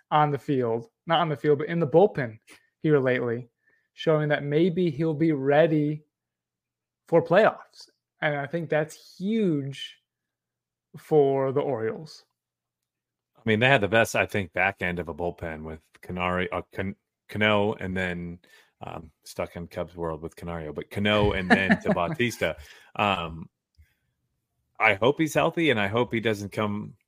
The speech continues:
Speaker 2: back and just blow, blow it and then lose all of next year, um, because of it. But yeah, I mean, the Orioles have the offense, they have the back end. I'm just scared about the rotation.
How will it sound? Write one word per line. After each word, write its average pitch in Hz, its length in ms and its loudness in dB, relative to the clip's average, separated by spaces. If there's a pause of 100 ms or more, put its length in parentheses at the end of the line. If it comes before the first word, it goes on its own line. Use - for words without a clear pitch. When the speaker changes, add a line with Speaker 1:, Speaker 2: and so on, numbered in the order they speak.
(160)
Speaker 2:
back 110 300 -2
and 98 140 -6
just 90 200 -10 (160)
blow, 104 460 0 (420)
blow 101 260 2
it 160 220 -4
and 98 160 -8
then 90 180 -8
lose 95 260 -4
all 92 200 0
of 85 120 -6
next 104 320 -10
year, 156 280 -4 (480)
um, 90 460 -6
because 107 380 -4
of 120 80 -2
it. 135 200 -2
But 107 140 -2
yeah, 110 280 4
I 95 100 4
mean, 95 100 -12 (760)
the 120 80 0
Orioles 156 460 6
have 117 180 -2
the - 60 -12
offense, 160 460 0
they 110 160 -4
have 110 180 -4
the 95 80 -10
back 117 300 -6
end. 107 240 -2 (180)
I'm 101 160 -6
just 104 160 -8
scared 101 260 -6
about 95 220 -4
the 90 100 -8
rotation. 85 580 -10